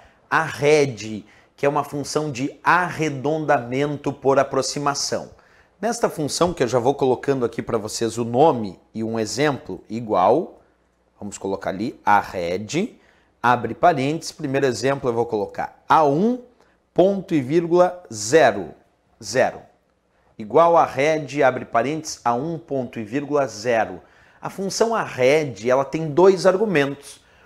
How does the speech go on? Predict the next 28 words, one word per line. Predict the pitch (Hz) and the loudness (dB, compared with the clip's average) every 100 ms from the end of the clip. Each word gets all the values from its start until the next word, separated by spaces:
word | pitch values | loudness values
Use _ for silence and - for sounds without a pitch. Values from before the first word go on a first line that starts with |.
| - | -14
O | 202 | -8
primeiro | 190 202 220 226 | -2 4 6 4
argumento | 165 151 131 170 196 - | 2 0 2 0 0 0
é | |
o | 151 | 0
número | 151 151 220 220 196 | 0 0 0 4 2
que | 196 | 0
tu | - | -14
quer | - 170 175 - | 2 4 4 2
arredondar, | 160 202 165 190 185 196 151 135 139 | 2 4 2 0 0 0 4 4 2
porque | - - | -4 -4
ela | 139 | -2
é | |
uma | 143 | -2
função | 139 143 - 165 170 | -6 -10 -4 -4 -4
que | 160 147 | -8 -4
arredonda | - 175 165 147 156 208 202 | 0 2 0 -2 0 0 0
um | 190 160 | -2 -2
número | 156 165 170 | -2 2 0
por | 165 160 | 0 0
aproximação. | 160 160 156 160 165 160 127 123 131 _ _ _ _ - | 0 2 -2 -4 -6 -6 -6 -6 -10 _ _ _ _ -4
E | 220 | -2
o | |
segundo | 220 240 208 196 | -2 -2 2 2
argumento | 160 143 139 151 123 | 2 2 2 0 0
da | 123 | -4
função | - 120 - 113 | -2 -8 -4 -2
arred | 107 120 156 160 117 110 | -2 2 4 4 0 -12